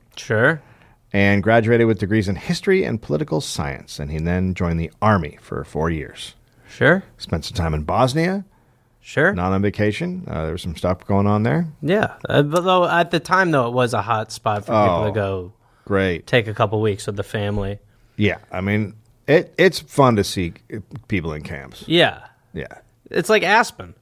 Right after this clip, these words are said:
Speaker 2: Yeah, it's a lot like Aspen. He returned and went to Gonzaga Law School, uh, but stayed in the Army National Guard.
Speaker 1: Okay.
Speaker 2: Can't cut those ties.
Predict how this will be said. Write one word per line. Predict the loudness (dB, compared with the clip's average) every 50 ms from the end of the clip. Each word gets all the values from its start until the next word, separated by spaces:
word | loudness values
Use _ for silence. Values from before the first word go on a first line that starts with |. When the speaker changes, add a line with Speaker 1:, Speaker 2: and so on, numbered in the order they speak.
| _ 0
Speaker 2:
Yeah, | 0 0 0 -2 _ -8
it's | -6 -6 -2
a | -2
lot | -2 -2 -2
like | -2 -4 -6
Aspen. | -8 -10 -12 -14 -14 -16 -16 -18 -20 -20 _ _ -20 -20 -20 -20 -20 -20 -20 -20 -14 _
He | -4 -2
returned | -2 -2 -2 -2 -2 0 0
and | 0 0
went | 0 -2
to | -4 -4
Gonzaga | -2 -2 -2 0 0 0 0 0 0 0
Law | 0 0 0 0 0 0 -2
School, | -4 -4 -2 0 0 2 2 2 2 0
uh, | 0 0 0 0 0 0 0 0 0 2 2 2 2 2 2 2 0
but | 0 -2 -2 -2
stayed | -2 -2 0 0 0 0
in | 0 -2 -2
the | -4 -4 -4 -4 -6 -8 -10 _ -2
Army | 0 2 2 2 0
National | 0 0 0 -2 -4 -4 -6 -4 -4 -4 -6 -8 -10 _ _
Guard. | -8 -8 -8 -8 -8 -16 -20 -20 -20 -20 _ _ _ _ _ _ -14
Speaker 1:
Okay. | -10 -4 -2 0 2 2 2 2
Speaker 2:
Can't | 2 0 0 2
cut | 2 2 2 4
those | 2 0 0 -2
ties. | -4 -8 -8 -8 -10 -12 -16 -20